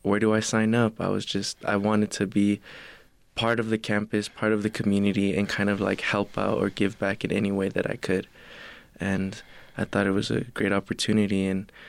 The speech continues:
I was able to network through the initiative, meet some friends, my friend Sean,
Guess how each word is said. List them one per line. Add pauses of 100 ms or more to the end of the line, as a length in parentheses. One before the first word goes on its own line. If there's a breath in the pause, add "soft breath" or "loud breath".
(120 loud breath)
I
was
able
to
network
through
the
initiative, (520 loud breath)
meet
some
friends,
my
friend
Sean,